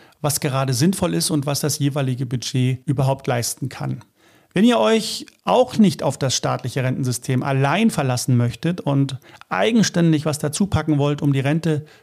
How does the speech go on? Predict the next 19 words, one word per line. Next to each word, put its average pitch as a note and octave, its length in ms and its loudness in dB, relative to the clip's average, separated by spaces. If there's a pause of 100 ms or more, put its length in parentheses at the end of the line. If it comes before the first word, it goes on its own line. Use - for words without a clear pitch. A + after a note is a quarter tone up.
(120)
gut G#3 180 0
abzusichern, F3+ 800 -2 (320)
ist - 140 2
es D#3+ 120 2
wichtig, G#3 380 0
zügig A3 460 2
zu D3 180 0
handeln F3+ 260 2
und C#3+ 140 2
jetzt D3+ 220 0
zu C#3+ 80 0
starten. B2+ 520 -4 (800)
Denn F3+ 320 2 (800)
je D#3+ 140 2
früher A#3+ 400 4
man A#3 260 6
investiert, F3+ 840 2 (160)
desto D3 220 -2
besser. D#3+ 420 -2